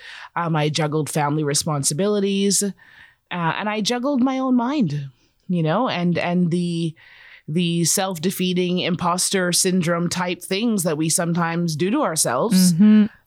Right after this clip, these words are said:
Speaker 1: um, you know, based on, on larger sociological messages that we get in the world about what we're supposed to achieve and what we're not supposed to achieve, right?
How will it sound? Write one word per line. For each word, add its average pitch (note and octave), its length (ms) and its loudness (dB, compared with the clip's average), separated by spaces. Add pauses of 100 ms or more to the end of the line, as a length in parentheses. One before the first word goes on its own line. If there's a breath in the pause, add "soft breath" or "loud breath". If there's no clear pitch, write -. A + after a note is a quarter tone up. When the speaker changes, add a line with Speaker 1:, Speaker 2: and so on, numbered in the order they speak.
(100)
Speaker 1:
um, D#3+ 560 0 (120)
you - 100 -4
know, E4 140 -2
based B3+ 340 -2
on, C4 340 0 (120)
on A3+ 180 0
larger A3 320 0
sociological B3 800 0
messages A#3 460 0
that G3 100 0
we G#3+ 120 0
get G3+ 140 2
in A3 140 0
the A#3 60 2
world B3 380 0
about F3+ 420 -2
what E3 300 -2
we're G3+ 120 0
supposed G3+ 380 -2
to G#3+ 280 -4
achieve G#3+ 480 -2
and G#3 160 0
what G3 100 2
we're A3+ 100 0
not C4 360 -2
supposed D3 400 -2
to C3+ 80 -2
achieve, A#2 400 -6
right? E3+ 340 -2